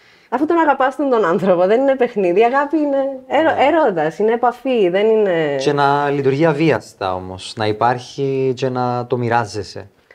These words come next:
Speaker 2: Να μην
Speaker 1: Ξέρεις πόσο
Speaker 2: χρειάζεται να
Speaker 1: δύσκολο είναι να
Speaker 2: ακολουθήσεις.
Speaker 1: υπάρχουμε απλά, να είμαστε αυτοί που είμαστε;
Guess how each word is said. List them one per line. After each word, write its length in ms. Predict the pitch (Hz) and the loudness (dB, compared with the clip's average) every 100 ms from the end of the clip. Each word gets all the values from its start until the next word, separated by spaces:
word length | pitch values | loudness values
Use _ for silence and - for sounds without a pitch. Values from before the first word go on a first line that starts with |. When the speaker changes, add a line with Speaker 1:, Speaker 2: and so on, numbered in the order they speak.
| _ _ _ _ - | _ _ _ _ -6
Speaker 2:
Να 160 | 123 | -4
μην 160 | 131 139 | -2 -2
Speaker 1:
Ξέρεις 200 | - 135 | 2 4
πόσο 120 | 127 208 202 | 4 4 2
Speaker 2:
χρειάζεται 200 | 180 156 | 2 2
να 80 | 196 | 0
Speaker 1:
δύσκολο 360 | 196 185 180 | 2 2 2
είναι 80 | 180 | 2
να 80 | 180 | 2
Speaker 2:
ακολουθήσεις. 280 | 180 175 175 | 2 2 2
Speaker 1:
υπάρχουμε 540 | 180 180 180 214 202 | 2 2 0 -4 -2
απλά, 460 | 160 170 190 165 139 _ _ _ _ _ | 0 0 0 -2 -8 _ _ _ _ _
να 140 | - 175 | 0 2
είμαστε 380 | 196 208 202 196 | 4 2 -2 -4
αυτοί 220 | - 190 | -2 -2
που 120 | 175 | 0
είμαστε; 600 | 170 202 196 - 139 | 0 -2 -6 -8 -10